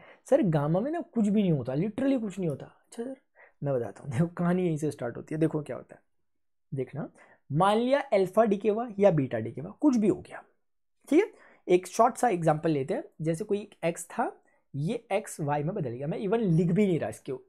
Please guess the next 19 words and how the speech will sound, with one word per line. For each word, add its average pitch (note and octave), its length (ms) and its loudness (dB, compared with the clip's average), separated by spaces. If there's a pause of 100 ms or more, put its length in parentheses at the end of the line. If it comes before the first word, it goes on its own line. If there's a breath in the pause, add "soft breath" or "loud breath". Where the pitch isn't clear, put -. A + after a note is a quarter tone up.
(100)
एटॉमिक C#3+ 320 -4
नंबर A#2+ 200 -4
वगैरह, G#2 280 -12 (280 soft breath)
मैं A#3+ 80 2
सिर्फ D4 260 0
ये C#4+ 80 2
बताना F#3+ 300 2
चाह F3 180 2
रहा F#3+ 100 2
हूँ, C#4+ 80 -6 (200 soft breath)
इसमें F3 260 -2 (100)
अल्फा D#3+ 400 0 (240)
या F#3+ 160 6
बीटा C#3 480 -2 (100)
कोई D4 180 2
भी D4 140 2
एक G3 140 0
डीके D#3 220 0
हुआ, G2+ 380 -8